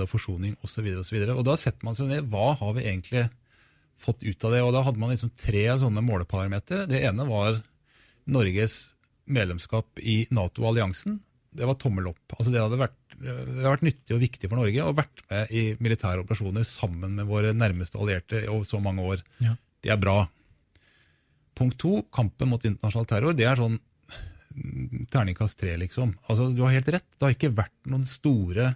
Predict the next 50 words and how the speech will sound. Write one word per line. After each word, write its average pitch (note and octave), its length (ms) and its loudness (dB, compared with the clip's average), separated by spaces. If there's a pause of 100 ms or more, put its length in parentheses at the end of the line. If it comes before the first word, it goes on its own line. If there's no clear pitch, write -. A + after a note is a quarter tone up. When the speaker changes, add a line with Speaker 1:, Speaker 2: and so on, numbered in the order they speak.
(520)
Speaker 1:
angrep A2 460 2 (240)
på A#2 220 2
U A2 100 2
S - 160 -2
A, D#3+ 120 0
men D3+ 180 2
det B2+ 80 4
har C3+ 100 4
vært C3 400 0
terror, C#3 400 2
ikke C#3+ 140 -2
sant? C3+ 100 0
Du B2 80 2
hadde G#2+ 160 2
Madrid, G#2+ 640 0
London, G2+ 640 2 (720)
altså A#2+ 320 0
Stockholm, - 840 -2
altså, A#2 320 2 (100)
ikke - 380 -2
i - 20 -2
det C#3 140 2
omfanget, C3 500 2
og F#3+ 80 6
ikke C3+ 240 0
med G3 140 2
utgangspunkt A2+ 480 -2
i B2+ 80 0
Afghanistan G#2+ 420 -2
heller. C#3+ 380 0
Speaker 2:
Mm. A#2 240 4 (200)
Speaker 1:
Men, C#3 220 4
men C3 140 4
det C#3 80 6
er C#3 80 6
jo A#2 80 4
ikke - 100 -4
noe D3+ 140 -2
trøst - 320 -2
for C3 100 2
den G#2 140 0
som B2 100 0
blir A2+ 140 0
sprengt G2+ 480 -2
på A#2+ 100 -4
en A#2 60 2
T-bane, A2 480 0 (160)
at B2 240 -2
de A2 120 2
som A#2+ 140 0